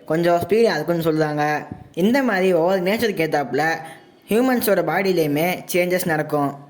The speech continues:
எல்லா கிரிக்கெட் மேட்சும் ஸ்டார்ட் பண்ணும்போது டாஸ் போட்டு ஸ்டார்ட் பண்ணுவாங்க.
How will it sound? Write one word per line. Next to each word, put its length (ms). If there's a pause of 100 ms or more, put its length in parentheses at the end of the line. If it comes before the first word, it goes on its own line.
(100)
எல்லா 200
கிரிக்கெட் 300
மேட்சும் 240
ஸ்டார்ட் 340
பண்ணும்போது 520
டாஸ் 220
போட்டு 180
ஸ்டார்ட் 300
பண்ணுவாங்க. 440